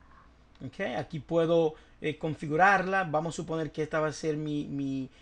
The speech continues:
mi página de inicio. Aquí puedo poner lo que quiera. Vamos a trabajar más adelante con, eh, agregar contenido, agregar multimedia,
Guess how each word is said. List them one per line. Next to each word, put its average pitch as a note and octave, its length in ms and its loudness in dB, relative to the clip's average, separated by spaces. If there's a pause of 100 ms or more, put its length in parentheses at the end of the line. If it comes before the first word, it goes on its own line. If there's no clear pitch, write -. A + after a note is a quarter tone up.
(180)
mi D3 120 -4
página E3 300 -2
de F#3+ 60 -2
inicio. A#3+ 340 -2
Aquí E3 180 -6
puedo D#3 240 0
poner D3+ 260 -4
lo C#3+ 120 -2
que D3 140 -6
quiera. G#3 480 -4
Vamos C3+ 460 -4
a C3 120 -4
trabajar C3+ 400 -4 (320)
más D3 240 -4
adelante C#3 580 -4
con, B2 460 -8
eh, B2 240 -10
agregar B2 460 -8
contenido, C3+ 920 -4
agregar A#2+ 320 -8
multimedia, C3+ 1040 -6